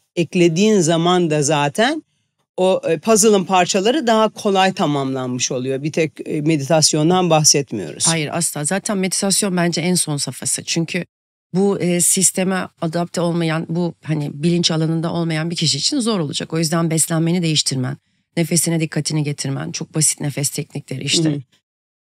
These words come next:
Speaker 2: Qigong teknikleri olabilir, yoga nefesleri olabilir ki onları da öğretiyorum. Ee, ondan sonra hizalanma başlıyor zaten ve meditasyon dediğimiz nefes ve enerji uyumlanmalarını daha kolay, daha etkili yapabilir insan.
Speaker 1: Bu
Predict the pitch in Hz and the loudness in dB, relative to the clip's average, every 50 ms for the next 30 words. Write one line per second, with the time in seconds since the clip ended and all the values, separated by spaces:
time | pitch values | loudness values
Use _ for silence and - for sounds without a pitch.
0 | _ - - - 156 170 160 160 - - - 160 - 156 151 - - 147 147 151 | _ 0 0 2 2 0 0 0 -2 -2 -2 -2 -2 -2 -4 -4 -2 -2 -2 -2
1 | 143 139 147 151 143 - 143 147 143 147 156 165 160 156 170 156 156 151 - 165 | -2 -2 -4 -4 -4 -2 -2 -2 -2 0 2 0 2 2 2 0 0 0 0 0
2 | 151 - - - 147 147 143 139 143 139 - - 156 147 - - 160 160 156 151 | -2 -2 -2 -4 -6 -4 -4 -6 -6 -8 -6 -6 -6 -4 -4 -4 -2 0 0 0
3 | 151 147 151 151 - 143 143 147 - - - 160 139 143 170 - - - - - | 0 -2 -2 -4 -2 -2 -2 -2 -2 -2 -4 -2 -2 -4 -4 -6 -8 -14 -16 -14
4 | - - - - - - - 165 160 151 151 147 - - - - 214 208 202 202 | -14 -12 -14 -14 -12 -6 -2 0 0 0 0 -2 -4 -6 -4 -2 0 0 2 2
5 | 202 196 - 196 240 302 277 240 247 214 214 208 202 196 196 196 202 240 254 214 | 2 2 0 0 -2 -2 0 2 2 2 2 2 2 2 2 2 0 0 2 2
6 | 190 185 - - 190 180 143 127 139 120 143 - - 220 320 349 320 - _ 208 | 2 2 2 2 2 0 0 0 -2 -4 -6 -6 -6 -6 -6 -6 -10 -8 _ -2
7 | 240 247 - - 170 185 - 190 190 170 170 - 170 165 156 - 185 175 151 143 | -2 -2 -2 -4 -8 -6 -4 -4 -2 -2 -2 0 0 0 2 2 2 0 0 0
8 | 139 131 135 135 156 156 151 - 196 - - 170 165 165 170 170 175 170 190 180 | 0 -2 -2 0 0 0 0 0 0 0 0 2 2 2 2 2 2 2 2 0
9 | 165 156 151 143 139 135 139 135 - - 190 247 302 - _ _ _ _ _ _ | 2 0 0 0 -2 -4 -4 -6 -4 -4 -4 -4 -6 -8 _ _ _ _ _ _
10 | - 202 202 202 202 - - 151 147 160 196 262 - _ _ _ _ - 165 175 | 0 0 2 2 0 -2 -4 -2 -2 -2 -2 -4 -6 _ _ _ _ 0 0 0
11 | 190 - - - 170 160 - - - 170 170 151 135 - 151 147 131 131 139 139 | 0 -2 -2 -2 0 0 0 0 0 0 0 0 -2 -4 -6 -6 -6 -6 -6 -8
12 | 127 - - - - _ _ _ _ _ _ _ 180 180 240 254 - | -8 -8 -10 -12 -16 _ _ _ _ _ _ _ 0 0 0 0 0